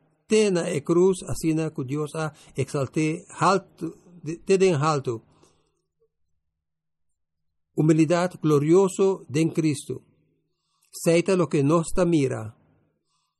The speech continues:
De buque de Hebreo nan. El salmo ta aplica na Jesús,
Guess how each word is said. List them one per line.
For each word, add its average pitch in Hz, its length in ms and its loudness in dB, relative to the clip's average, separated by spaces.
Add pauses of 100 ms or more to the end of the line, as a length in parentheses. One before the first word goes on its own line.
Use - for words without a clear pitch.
(160)
De 151 300 2
buque 160 300 0
de 160 100 0
Hebreo 139 340 0
nan. 120 280 -8 (1080)
El 147 200 0
salmo 143 880 -2 (380)
ta 170 180 -4
aplica 151 540 -2
na 147 160 -2
Jesús, 202 800 -4